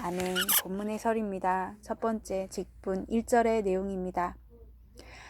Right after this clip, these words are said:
하나님이 성소에서 일하는 직분자에게 성소에 대한 죄를 담당하게 하십니다. 고라 일당처럼 하나님의 질서에 도전하고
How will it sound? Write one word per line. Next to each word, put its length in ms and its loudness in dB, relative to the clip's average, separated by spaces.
하나님이 480 10
성소에서 800 4
일하는 420 -2
직분자에게 840 -4
성소에 500 4
대한 300 2
죄를 420 0
담당하게 580 0
하십니다. 640 -4
고라 260 8
일당처럼 640 2
하나님의 540 2
질서에 580 0
도전하고 640 -4